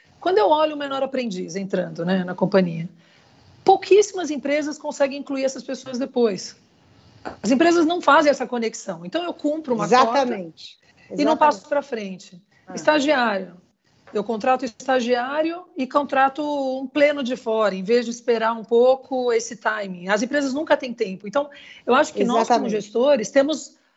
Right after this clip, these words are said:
Speaker 1: a obrigação de ter esse olhar com relação às equipes, relação de futuro,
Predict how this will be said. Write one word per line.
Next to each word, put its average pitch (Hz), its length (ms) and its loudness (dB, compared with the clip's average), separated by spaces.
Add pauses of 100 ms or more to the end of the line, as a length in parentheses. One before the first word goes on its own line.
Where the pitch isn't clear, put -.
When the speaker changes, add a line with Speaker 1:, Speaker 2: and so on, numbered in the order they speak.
(120)
Speaker 1:
a 233 80 0
obrigação 262 800 0
de 220 140 -4
ter 262 140 2
esse 277 200 2
olhar 233 300 4
com 240 100 -6
relação 226 460 -2
às 202 100 -4
equipes, 208 800 -6
relação 226 340 6
de 214 120 0
futuro, 208 640 -2